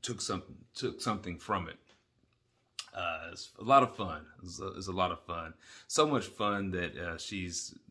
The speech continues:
we're discussing having her on monthly to do, like, a mom,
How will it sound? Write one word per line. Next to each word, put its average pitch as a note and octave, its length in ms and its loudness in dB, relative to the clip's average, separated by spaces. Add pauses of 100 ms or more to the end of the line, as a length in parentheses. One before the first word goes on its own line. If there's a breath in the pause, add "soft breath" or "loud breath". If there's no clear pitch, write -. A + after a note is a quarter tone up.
(280)
we're F#2 100 -6
discussing G#2+ 580 2
having F#2+ 280 0
her F2 120 0
on F2 280 -2
monthly F2+ 680 -4
to - 100 -12
do, F2+ 140 -2
like, F2 180 -8
a F2 40 -10
mom, E2 580 -4